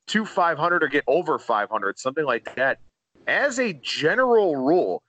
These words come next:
you know, obviously we're talking about straight up records here, but as a general rule, those teams that are trying to get, you know, to those round numbers or to those multiples of five, whatever you wanna call it, they wind up being pretty good teams to play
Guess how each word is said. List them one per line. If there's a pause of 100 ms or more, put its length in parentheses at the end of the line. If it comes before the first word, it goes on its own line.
(140)
you
know,
obviously
we're
talking
about
straight
up
records
here, (300)
but
as
a
general
rule,
those
teams
that
are
trying
to
get, (260)
you
know,
to
those
round
numbers
or
to
those
multiples
of
five,
whatever
you
wanna
call
it, (380)
they
wind
up (140)
being
pretty
good
teams
to
play